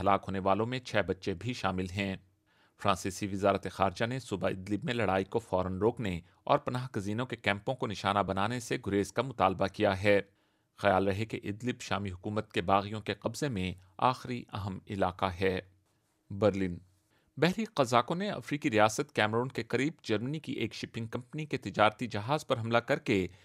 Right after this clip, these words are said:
اس کے عملے کے متعدد ارکان کو یرغمال بنا لیا ہے۔ ہیمبرگ میں قائم ایم سی شپ فارٹ کے دفتر کی طرف سے بتایا گیا ہے کہ قزاقوں نے اس کے جہاز کو دوالا کے قریبی سمندر میں اس وقت نشانہ بنایا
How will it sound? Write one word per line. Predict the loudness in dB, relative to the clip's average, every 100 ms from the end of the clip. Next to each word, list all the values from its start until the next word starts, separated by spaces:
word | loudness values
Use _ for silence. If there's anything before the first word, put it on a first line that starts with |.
| _ -6
اس | -2
کے | -2
عملے | -2 0 -2
کے | -2
متعدد | -6 2 4 4 0
ارکان | -2 2 2 2
کو | -2 -2
یرغمال | -2 -2 4 4 4
بنا | 2 2
لیا | 2 2 2 4
ہے۔ | 2 2 _ _ _ _ _ -4
ہیمبرگ | -2 2 2 2
میں | -6 2
قائم | 2 2 -6 -8
ایم | -6 -6
سی | -6 -6
شپ | -6 -8 -8 -10 2
فارٹ | 6 6 4 _
کے | -2
دفتر | -2 -2 -4
کی | -4 -2
طرف | -2 0
سے | -4
بتایا | 2 4 4
گیا | 6 4 6
ہے | 6 4 0 -20 -12
کہ | -2
قزاقوں | 2 2 4 2 0
نے | -6 -8 -8
اس | -8
کے | -8
جہاز | -6 2 4 4 2
کو | 2
دوالا | 2 4 6 8 6
کے | 2
قریبی | -6 -2 -2 -4
سمندر | -6 -4 -2 0 0
میں | -4 -8
اس | -10 -2
وقت | -2 -2 -12
نشانہ | -8 0 0
بنایا | 2 4 8 8